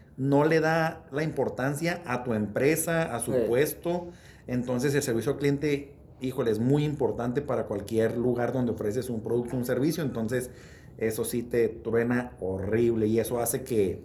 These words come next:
Speaker 1: pues, te vaya, pues, no, no tengas éxito en, o no, no sigas, eh, viviendo ahí en el comercio.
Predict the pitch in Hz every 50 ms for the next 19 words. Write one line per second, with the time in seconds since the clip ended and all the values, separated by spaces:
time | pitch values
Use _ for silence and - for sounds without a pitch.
0 | - - - - - - - 131 123 - - 117 107 110 117 127 131 131 123 101
1 | 95 - - - - - - - - - - - 127 127 123 123 120 117 120 123
2 | 131 139 139 139 139 139 139 139 - 143 143 139 139 143 147 143 143 143 135 -
3 | 135 123 113 107 98 98 101 104 107 110 110 110 107 - - 120 120 120 117 -
4 | 127 120 123 123 120 - - - - - - - - - - - - - - -
5 | 120 113 107 107 107 104 101 101 107 107 104 104 104 107 113 117 113 117 117 110
6 | 101 101 101 104 110 107 104 101 95 95 98 - - 113 98